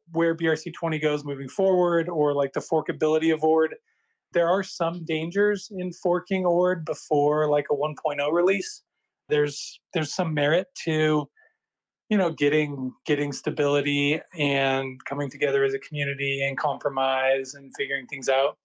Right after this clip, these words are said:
And that's, you know, compromise is definitely the better option here. Anything that's gonna split the y-, what is, what is the word? Unanimity, the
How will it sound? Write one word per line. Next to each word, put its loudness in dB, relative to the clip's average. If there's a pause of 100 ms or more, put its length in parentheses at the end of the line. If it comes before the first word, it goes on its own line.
And -4
that's, -4
you 2
know, 0
compromise -2
is -6
definitely -2
the -6
better 0
option -2
here. 0 (540)
Anything 0
that's -2
gonna 2
split -2 (760)
the 2 (140)
y-, -10 (640)
what 2
is, -6
what 2
is -2
the 0
word? 0
Unanimity, 2 (640)
the 2